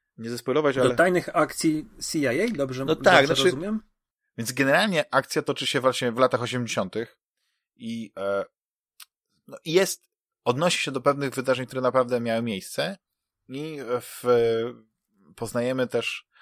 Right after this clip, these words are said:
Speaker 1: bo to oczywiście przez, przez różne misje, tak da-, ale w tych scenkach przerywnikowych pojawia się oczywiście Ronald Reagan i jakby daje nam takie,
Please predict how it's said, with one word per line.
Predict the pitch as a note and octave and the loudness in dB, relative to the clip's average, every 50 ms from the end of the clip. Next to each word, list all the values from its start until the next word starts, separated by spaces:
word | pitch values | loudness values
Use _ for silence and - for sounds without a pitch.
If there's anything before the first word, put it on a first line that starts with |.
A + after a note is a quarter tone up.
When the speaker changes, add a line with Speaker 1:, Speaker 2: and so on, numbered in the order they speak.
| _ _ | _ _
Speaker 1:
bo | - | -4
to | - E3+ E3 - _ | -4 -4 -4 -4 _
oczywiście | F3 E3 C#3 E3 - E3+ E3 - - D#3+ | -12 -4 -4 -2 -2 -2 -2 -4 -4 -4
przez, | - - D3+ - E3+ E3 D3 | -4 -4 -6 -4 -6 -8 -10
przez | - - - D3+ C3 | -12 -8 -6 -6 -4
różne | D3 D#3 D3 D3 D3+ | -4 -6 -6 -6 -4
misje, | D#3 G3+ B3+ G#3+ - - C#3 B2 | -2 -2 -2 -4 -4 -4 -6 -4
tak | - - B2 | -4 -4 -4
da-, | A#2 - - - A2 A2+ A#2 - - - - - - - | -4 -6 -6 -4 -4 -4 -6 -6 -12 -18 -18 -18 -6 0
ale | A#2+ B2+ C#3+ C#3 | 2 2 2 2
w | C3 - _ _ _ - | 0 -6 _ _ _ -16
tych | - A#2+ - | -14 -12 -10
scenkach | - C#3+ C3+ - C3+ B2+ | -8 -10 -6 -6 -6 -6
przerywnikowych | - - C3 A#2+ A#2+ A2+ B2+ B2 - | -4 -4 -4 -4 -2 -2 -2 -2 -2
pojawia | - - A2+ A2+ | -2 -4 -6 -6
się | G#2+ - - | -6 -8 -10
oczywiście | - - - - - A2+ | -12 -10 -8 -6 -4 -4
Ronald | G#2+ A2 G#2+ G#2 G2+ G2 | -2 -2 -2 -2 -2 0
Reagan | G#2 G#2 G2+ A#2+ B2+ C3+ C#3 | 0 0 2 2 0 0 -2
i | A#2 B2 | -4 -2
jakby | A#2 A#2 A2+ G#2 G#2 A2 | 0 0 0 0 -2 -4
daje | G#2+ A2+ A2+ A2+ A2 | -2 0 0 0 0
nam | G#2+ G#2+ G#2 | -2 -4 -4
takie, | - A2 G#2 - - A2+ A2 G2+ | -6 -8 -10 -8 -4 -2 -2 -2